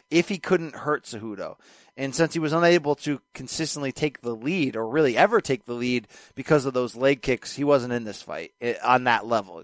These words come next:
But he was game, all right? I think there's more fights from him. I'd love to see him rematch Demetrius Johnson, although we obviously can't because D-, D J's over there and won. But, um, yeah, that is that. So shout out to Henry Cejudo. But, uh,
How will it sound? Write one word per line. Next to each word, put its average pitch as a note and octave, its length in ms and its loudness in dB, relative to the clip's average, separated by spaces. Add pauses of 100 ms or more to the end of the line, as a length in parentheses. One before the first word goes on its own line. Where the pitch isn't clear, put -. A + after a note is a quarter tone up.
But C3 100 0
he C3+ 80 -4
was C#3 180 -4
game, C3+ 520 2
all G2+ 80 -8
right? D3+ 320 6 (640)
I C3 80 0
think E3+ 240 0
there's D3 160 -4
more D3 160 -2
fights F#2+ 280 -10
from E2 180 -20
him. - 40 -20 (380)
I'd F#3 80 0
love C#4 140 8
to C3 60 -10
see F#3+ 140 -2
him F3 80 -2
rematch F3+ 340 2
Demetrius F3+ 400 -4
Johnson, E3+ 520 2
although C3+ 240 2
we B2 180 -4 (100)
obviously A#2+ 300 -2
can't A2+ 300 -8
because G#2 340 -8 (480)
D-, G#2 220 -20
D B2 180 -6
J's A2 300 -4
over G#2+ 160 -8
there G#2+ 200 -8
and G#2 160 -12
won. G2+ 460 -8
But, G2+ 220 -10
um, F#2+ 460 -12 (680)
yeah, F#3 360 2 (120)
that C3 340 2
is D3 200 -4
that. C#3+ 380 4 (240)
So A#2 180 -6
shout C#3+ 240 4
out C#3+ 80 2
to D3 80 -2
Henry C#3+ 260 -4
Cejudo. C#3+ 600 2 (520)
But, E3+ 220 4
uh, D3+ 380 8